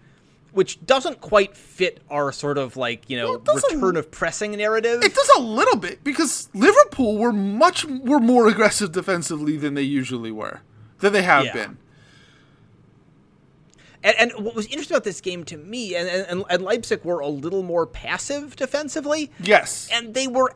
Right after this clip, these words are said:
Speaker 1: actually, I thought, doing it quite well.
Speaker 2: Yeah, I didn't,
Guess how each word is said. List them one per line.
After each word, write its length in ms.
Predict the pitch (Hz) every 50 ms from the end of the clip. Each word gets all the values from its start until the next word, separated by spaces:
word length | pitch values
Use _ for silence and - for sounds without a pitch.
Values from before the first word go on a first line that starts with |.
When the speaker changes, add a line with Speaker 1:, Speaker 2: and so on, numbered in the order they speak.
| _ - 185
Speaker 1:
actually, 640 | 214 269 302 - - - - 381 392 370 294 247 -
I 200 | - 175 220 220
thought, 420 | 220 - 233 220 202 - 127 - -
doing 280 | 165 160 190 196 202
it 140 | 190 - _
quite 420 | - - - 160 151 135 - 104
well. 480 | 107 120 120 120 147 208 247 311 330 - _ _ _ _ _ _ _ _ _ -
Speaker 2:
Yeah, 100 | 254 370
I 440 | 453 466 466 440 403 302 - 311 392 508
didn't, 320 | 554 539 466 381 359